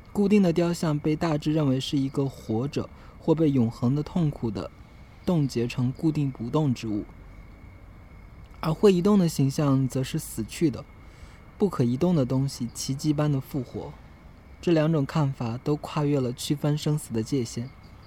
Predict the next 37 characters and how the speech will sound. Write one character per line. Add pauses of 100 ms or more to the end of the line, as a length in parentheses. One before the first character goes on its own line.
(220)
电
影
是
一
种
会
移
动
的
形
象， (540)
是
一
系
列
以
合
适
的
速
度
运
动， (380)
从
而
给
人
以
活
着
的
感
觉
的
死
形
象。